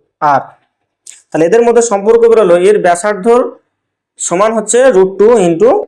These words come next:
small, মানে নতুন গোলকের ব্যাসার্ধ। তাহলে সম্পূর্ণ গোলকের আয়তন কত? তাহলে সম্পূর্ণ গোলকের আয়তন হলো চার বাই তিন পাই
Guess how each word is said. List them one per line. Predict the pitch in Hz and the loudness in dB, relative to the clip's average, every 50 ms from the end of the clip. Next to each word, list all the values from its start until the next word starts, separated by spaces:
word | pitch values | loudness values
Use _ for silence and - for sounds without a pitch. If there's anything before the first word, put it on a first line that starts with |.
| _ | _
small, | - - - - 170 175 180 202 240 370 415 - _ _ _ _ _ _ _ _ _ _ - 151 | -6 -6 -4 -4 -2 0 0 0 0 -2 -4 -8 _ _ _ _ _ _ _ _ _ _ -6 -2
মানে | 165 185 196 | -2 0 0
নতুন | 190 180 180 - 226 226 226 | 0 0 0 0 0 0 2
গোলকের | 202 208 190 190 226 254 | 2 0 0 0 0 0
ব্যাসার্ধ। | 247 214 - - 180 156 143 143 139 123 - - - _ _ _ _ _ _ _ _ _ _ _ _ _ _ _ _ _ _ _ _ _ _ _ _ _ _ _ _ _ _ _ _ _ _ _ _ _ _ _ | 0 0 -2 -2 -4 -6 -4 -2 -4 -4 -6 -10 -20 _ _ _ _ _ _ _ _ _ _ _ _ _ _ _ _ _ _ _ _ _ _ _ _ _ _ _ _ _ _ _ _ _ _ _ _ _ _ _
তাহলে | - 156 143 - | -6 -6 -6 -4
সম্পূর্ণ | - 165 170 185 190 226 247 247 247 254 254 | -6 -8 -8 -6 -2 0 0 2 2 2 2
গোলকের | 220 220 220 226 233 233 247 240 | 2 2 0 0 0 0 0 0
আয়তন | 170 175 185 202 196 240 233 220 | 2 2 0 0 0 0 0 0
কত? | 214 196 190 - - 135 135 - _ _ _ _ _ _ _ _ _ _ _ _ _ _ _ _ _ _ _ _ _ _ _ _ _ - - - - - _ _ _ _ _ _ _ _ _ _ _ _ _ _ _ _ _ _ _ _ _ _ _ _ _ _ _ _ _ _ _ _ _ | 0 -2 -2 -2 -4 -6 -6 -12 _ _ _ _ _ _ _ _ _ _ _ _ _ _ _ _ _ _ _ _ _ _ _ _ _ -20 -20 -20 -20 -20 _ _ _ _ _ _ _ _ _ _ _ _ _ _ _ _ _ _ _ _ _ _ _ _ _ _ _ _ _ _ _ _ _
তাহলে | - 156 156 156 | -6 -6 -6 -4
সম্পূর্ণ | 156 165 170 170 190 214 220 214 | -4 -6 -6 -2 -2 -2 -2 0
গোলকের | 208 202 190 190 190 185 | -2 -2 -2 0 0 0
আয়তন | 175 175 170 185 180 | 0 0 -2 -2 -4
হলো | 175 180 208 233 | -2 -2 -2 -2
চার | 226 208 170 165 | 0 0 0 2
বাই | 160 170 165 | 2 0 0
তিন | 165 185 190 190 | 0 -2 -2 -2
পাই | 185 165 156 170 208 381 427 - | -2 -2 -2 -2 -2 -2 -4 -6